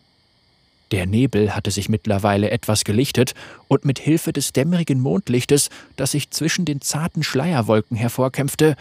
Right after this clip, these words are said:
konnte er sich nach dem Versteck des mysteriösen Amuletts umsehen. Binnen weniger Minuten fiel ihm ein hohler, abgebrochener Baumstamm ins Auge, der mit Blättern und Steinen befüllt worden war.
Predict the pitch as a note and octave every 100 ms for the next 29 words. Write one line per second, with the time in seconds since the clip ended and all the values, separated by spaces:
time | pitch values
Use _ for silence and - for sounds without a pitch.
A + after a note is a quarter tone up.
0 | - _ _ - F#3 - C#3+ D3+ D#3 D3
1 | D3 D#3+ D#3+ D#3+ - B2 B2+ - B2+ C#3
2 | - C3+ C#3 C3 A#2 A2+ A#2+ B2 C#3 C#3+
3 | - - A2 F#2+ G2+ F#2+ F2+ - _ _
4 | _ _ _ _ - C3+ C3+ A#2 D3 E3+
5 | D#3+ D#3 E3 B2+ G#2+ A#2 - C3 A#2+ B2
6 | A#2+ A#2+ G#2+ - D#3 C3+ A2+ A#2+ D3+ -
7 | B2 - A#2 A#2+ A#2 A2 D3 - A2+ A2
8 | A#2 A#2+ A#2+ C#3 C3+ - - _ _ C3+
9 | C3+ - - A#2 A#2+ B2 B2 C3+ - -
10 | D3+ A2 F#2+ F#2 G2+ G2 G#2 F#2+ - F#2
11 | F#2 F#2